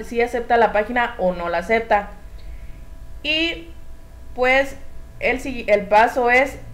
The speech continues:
seleccionar un archivo. Le damos clic, es un botón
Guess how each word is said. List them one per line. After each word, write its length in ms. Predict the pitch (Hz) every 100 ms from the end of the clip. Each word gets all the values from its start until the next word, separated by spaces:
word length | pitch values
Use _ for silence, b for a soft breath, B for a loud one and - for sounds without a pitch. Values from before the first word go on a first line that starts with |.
| - -
seleccionar 720 | - 214 196 190 196 202 220
un 120 | 233
archivo. 680 | 226 226 - 233 269 320 - - - - -
Le 160 | 190
damos 300 | 196 214 220
clic, 340 | - 262 277 -
es 180 | 208 220
un 120 | 214
botón 340 | 190 208 277